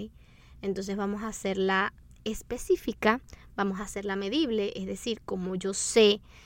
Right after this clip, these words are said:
cómo vas a saber tú que lo estás logrando. Cómo va, o sea, hazla palpable, hazla medible. Por ejemplo, em, yo quiero quitar el ejemplo del fitness porque ya está bueno, está muy rayado.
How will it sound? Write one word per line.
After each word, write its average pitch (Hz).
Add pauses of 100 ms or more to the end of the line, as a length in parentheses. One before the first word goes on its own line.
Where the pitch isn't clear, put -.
(120)
cómo 208
vas 220
a 240
saber 190
tú 220 (260)
que 196
lo 196
estás 185
logrando. 190 (560)
Cómo 202
va, 202
o -
sea, 208
hazla 247
palpable, 208
hazla 202
medible. 196
Por -
ejemplo, 196 (580)
em, 202 (880)
yo 202
quiero 220
quitar 196
el 190
ejemplo 196
del 190
fitness 190
porque 185
ya 180
está 185
bueno, 190
está 185
muy 190
rayado. 190